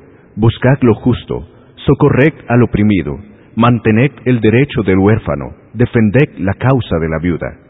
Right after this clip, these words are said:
Isaías, capítulo uno, versículos dieciséis y diecisiete. Si el inicuo devolviere la prenda,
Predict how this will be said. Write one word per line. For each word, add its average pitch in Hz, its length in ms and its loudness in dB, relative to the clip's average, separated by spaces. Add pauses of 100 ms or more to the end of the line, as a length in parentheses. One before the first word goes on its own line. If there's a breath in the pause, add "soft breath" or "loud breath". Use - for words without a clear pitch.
(360 soft breath)
Isaías, 107 560 0 (280)
capítulo 143 420 2
uno, 85 200 2 (320)
versículos 110 460 0
dieciséis 92 560 -2 (180)
y 107 60 0
diecisiete. 85 640 -4 (1040 soft breath)
Si 107 100 2
el 104 180 2 (100)
inicuo 135 440 2
devolviere 120 580 2
la 127 100 2
prenda, 87 500 -2